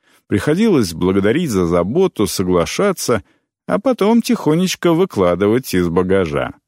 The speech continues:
«А покушать взять в дорогу?» Да дай ей воля, она бы телегу со мной отправила с продуктами, вещами, поваром и командой прислуги, чтобы ребёнку было удобно. Нет, честно,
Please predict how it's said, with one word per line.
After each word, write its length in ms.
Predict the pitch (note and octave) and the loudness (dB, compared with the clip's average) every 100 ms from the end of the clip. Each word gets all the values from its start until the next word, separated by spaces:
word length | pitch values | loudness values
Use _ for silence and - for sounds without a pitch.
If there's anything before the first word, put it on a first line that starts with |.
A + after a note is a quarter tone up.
| _ _ _ _ _ _ | _ _ _ _ _ _
«А 120 | - G#3 | -2 0
покушать 580 | A3+ - C3+ A#2 D3 | -2 -2 -4 -2 -2
взять 320 | C3 C3 E3+ C#3+ | -2 -2 -2 -2
в 80 | |
дорогу?» 480 | C3+ D#3+ D#3 C#3 B2+ - _ _ _ - | -2 0 0 -2 -6 -10 _ _ _ -4
Да 200 | G#2 A2 | 0 2
дай 200 | G#2 A2+ | 2 2
ей 220 | A2 A2 | 2 2
воля, 460 | F#2+ G#2 C3+ G#2 F#2+ | 2 2 4 2 2
она 180 | G#2+ | 2
бы 160 | B2 B2 | 2 0
телегу 480 | - F#3 F3 G#2+ F2+ | 0 -2 0 0 0
со 160 | - | 0
мной 220 | G2+ G2+ G#2 | 2 2 0
отправила 440 | - A2+ A2 A2 | 0 0 2 0
с 80 | - | 0
продуктами, 680 | B2 A#2 D3+ F3+ - F2 E2 | 0 2 0 -2 0 0 2
вещами, 760 | F2+ G#2+ - - D#3+ D3+ E2+ - | 2 0 0 0 2 2 0 -2
поваром 560 | - E3+ D3 A2 G2+ C#3 | 0 2 4 2 2 0
и 40 | |
командой 540 | D3 D3+ D#3 D#3+ D3+ D#3 | 0 0 2 2 2 0
прислуги, 640 | E3 E3 - C3 G2 F2 - - _ | 0 -2 2 2 2 0 -2 -18 _
чтобы 300 | - E3+ D#3+ | -2 0 2
ребёнку 480 | D#3 D#3+ F#3+ C#3+ G#2+ | 4 2 2 0 2
было 240 | G#2+ G#2 | 4 4
удобно. 640 | G2+ F2 E2 D2+ - - - _ _ _ _ _ _ _ _ | 2 0 0 -2 -4 -16 -20 _ _ _ _ _ _ _ _
Нет, 300 | - G3 E2+ - _ | 0 2 2 -2 _
честно, 500 | - G#2+ D3+ - D#2+ | -4 0 0 -2 -6